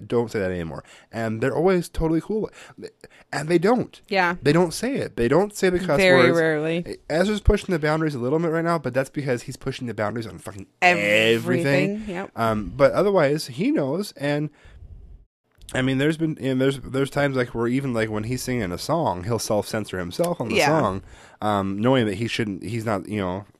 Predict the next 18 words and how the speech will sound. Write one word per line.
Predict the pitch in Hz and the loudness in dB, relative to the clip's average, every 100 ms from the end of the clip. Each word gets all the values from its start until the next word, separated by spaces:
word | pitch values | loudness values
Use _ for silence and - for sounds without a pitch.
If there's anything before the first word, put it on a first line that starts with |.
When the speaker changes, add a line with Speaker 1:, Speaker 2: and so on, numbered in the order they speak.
| _ | _
Speaker 1:
he, | 87 117 123 | -8 -2 -2
he, | 110 120 - | -2 -6 -6
that | 90 113 107 | -6 -4 -2
he | 120 | 0
knows | 113 120 123 | 0 0 0
what | |
the | 113 | -2
word | 110 101 | 0 2
is, | 92 95 | 0 -2
but | 107 95 | -4 -6
he | 107 | -6
chooses | 98 120 101 95 | -4 -4 -4 -4
not | 82 | -6
to | 95 | -4
use | 120 156 | -2 0
it. | 87 90 82 | 0 -2 -2
And, | 95 95 - - - - | -6 -8 -14 -20 -20 -6
um, | 98 98 98 | -2 0 -2